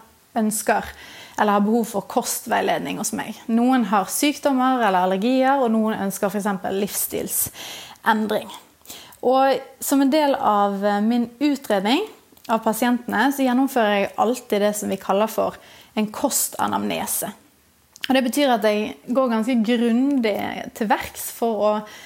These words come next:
komme til bunns i hva disse pasientene spiser. Og det innebærer, eh, hvilken type mat, hvordan den tilberedes, hvor ofte de spiser, hvor mye de spiser. Jeg graver skikkelig dypt for å prøve å, å finne ut av det.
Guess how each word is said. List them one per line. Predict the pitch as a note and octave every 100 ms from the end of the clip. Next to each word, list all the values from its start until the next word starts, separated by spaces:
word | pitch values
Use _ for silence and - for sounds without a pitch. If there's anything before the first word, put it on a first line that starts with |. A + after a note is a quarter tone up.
| - -
komme | - A#3+ A#3
til | A#3
bunns | A3+ C#4+ C4 A3 -
i | - G#3 G#3
hva | - - B3 G3
disse | G3 G#3 A3+
pasientene | G#3+ A3 G#3 G#3 - F#3 F#3+ - - - -
spiser. | - - A#3+ F#3+ - - - - _ _
Og | -
det | A#3
innebærer, | A#3 A3+ A#3+ A3 G3+ F#3+ G3+ - -
eh, | - - -
hvilken | A3 G#3+ B3+ B3 A3
type | A#3 A3
mat, | G#3+ A#3 C4+ C#4+ -
hvordan | A#3+ G#3 F#3+
den | G3
tilberedes, | - C4+ C4+ B3+ B3+ B3+ B3+ -
hvor | -
ofte | - A#3 - C4
de | A#3+
spiser, | - A#3 A3 A#3
hvor | A#3 A3+
mye | G#3 G3+ A3 B3 C4
de | A#3+
spiser. | A#3 A3+ G#3+ A3 D4 - - - - - -
Jeg | - B3+
graver | D4 G#3+
skikkelig | A3 A#3 A#3+
dypt | G#3 A3+ -
for | G#3
å | G3
prøve | - F#3+ G3+
å, | - -
å | -
finne | - G3 F#3+
ut | F#3
av | -
det. | -